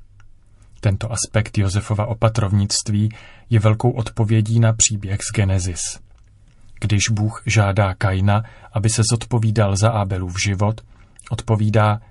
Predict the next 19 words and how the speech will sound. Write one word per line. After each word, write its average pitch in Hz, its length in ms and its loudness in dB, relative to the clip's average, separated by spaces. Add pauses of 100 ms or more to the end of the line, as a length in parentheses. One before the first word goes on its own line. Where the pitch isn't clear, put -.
(300)
„Jsem 120 220 4
snad 113 300 2
strážcem 104 600 -2 (140)
svého 98 240 -2
bratra?“ 107 500 -2 (1300)
Josef 117 320 4
nám 156 220 2 (160)
svým 151 360 -2 (140)
životem 120 520 0
jako 131 240 0
by 131 100 -2
chtěl 135 280 0
říci, 117 460 0
že 135 80 0
jsme 143 420 0 (140)
stále 123 340 0
povoláni 92 580 0
k - 80 -12
tomu, 95 320 0